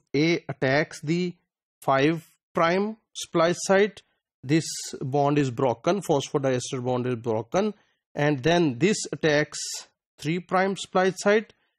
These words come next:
and this laureate is relieved and two exons are joined।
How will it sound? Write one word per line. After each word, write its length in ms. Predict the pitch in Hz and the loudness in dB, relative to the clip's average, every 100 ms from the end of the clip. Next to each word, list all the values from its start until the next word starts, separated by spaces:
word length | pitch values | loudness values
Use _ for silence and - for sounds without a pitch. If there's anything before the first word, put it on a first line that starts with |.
| _ - | _ -2
and 400 | 156 151 139 127 _ _ - | 2 2 0 -4 _ _ -4
this 320 | 139 175 - | 0 0 -2
laureate 800 | 147 143 151 170 165 147 - - _ _ _ | 0 2 4 4 4 2 -2 -16 _ _ _
is 440 | 127 139 120 - - _ _ _ | -2 -2 -4 -12 -18 _ _ _
relieved 680 | 127 127 120 127 190 202 185 - _ 127 | -8 -6 -4 -2 -2 -4 -10 -14 _ -2
and 340 | 131 147 139 _ _ _ _ - | 0 -2 -4 _ _ _ _ -4
two 260 | 196 196 | -2 -2
exons 640 | 143 135 113 117 110 107 - | -2 -2 -4 -4 -4 -6 -8
are 300 | 110 117 196 - _ _ _ - | -4 -2 -2 -4 _ _ _ -4
joined। 400 | 131 92 78 | -2 -2 -8